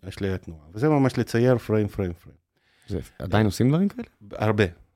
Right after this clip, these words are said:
Speaker 2: סלח לי,
Speaker 1: עשה,
Speaker 2: אני לא
Speaker 1: ארי
Speaker 2: מכיר.
Speaker 1: עשה עכשיו, אה, אני עשה, אה, את, אה, אמנם בלעדיי, את, את, אה, איפה אנה פרנק, באנימציה קלאסית, זה מצויר אמנם עם וואקום, עם טאבלט, אבל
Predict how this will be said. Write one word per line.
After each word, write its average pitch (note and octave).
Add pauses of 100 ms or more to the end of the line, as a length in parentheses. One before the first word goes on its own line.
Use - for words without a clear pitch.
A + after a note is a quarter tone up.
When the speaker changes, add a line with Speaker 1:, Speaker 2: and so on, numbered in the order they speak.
(100)
Speaker 2:
סלח A2+
לי, A2+
Speaker 1:
עשה, A2
Speaker 2:
אני C3
לא C#3
Speaker 1:
ארי F3
Speaker 2:
מכיר. F3+
Speaker 1:
עשה E3
עכשיו, D#3+
אה, B2
אני C3 (240)
עשה, B2+
אה, B2+ (240)
את, -
אה, A2 (500)
אמנם A2+
בלעדיי, A#2
את, - (120)
את, -
אה, G2+
איפה G#2+
אנה G2+
פרנק, F2
באנימציה G#2+
קלאסית, F3
זה A2+
מצויר A#2
אמנם A#2 (260)
עם G2
וואקום, G#2 (100)
עם F2 (120)
טאבלט, G2+ (960)
אבל F#2+